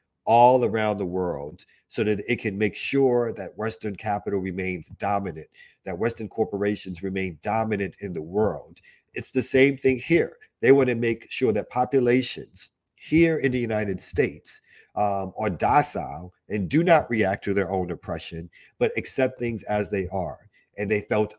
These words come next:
unprepared, particularly after the twenty twenty uprisings,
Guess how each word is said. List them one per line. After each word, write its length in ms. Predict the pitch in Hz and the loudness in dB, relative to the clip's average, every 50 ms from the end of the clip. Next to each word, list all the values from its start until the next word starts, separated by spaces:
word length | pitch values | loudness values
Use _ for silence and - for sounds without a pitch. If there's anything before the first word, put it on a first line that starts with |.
| _ - | _ 4
unprepared, 960 | 147 170 180 175 - 160 139 - - - 160 175 185 156 104 85 82 85 - | 4 4 4 2 -2 -4 -4 -4 -2 2 4 6 6 6 4 2 -2 -4 -4
particularly 540 | - 107 - - 143 - - 123 117 113 107 | -6 -6 -4 -4 -6 -4 -2 0 0 2 2
after 200 | 104 101 - 104 | 0 0 -2 -6
the 120 | 95 98 | -6 -6
twenty 280 | 87 - - 104 101 90 | -8 -8 -8 -8 -8 -8
twenty 280 | - 101 95 90 90 | -10 -8 -6 -4 -4
uprisings, 720 | 92 92 - - 92 90 87 - - - 90 82 82 - | -4 -4 -4 -2 -2 0 0 -2 -4 -6 -8 -10 -10 -14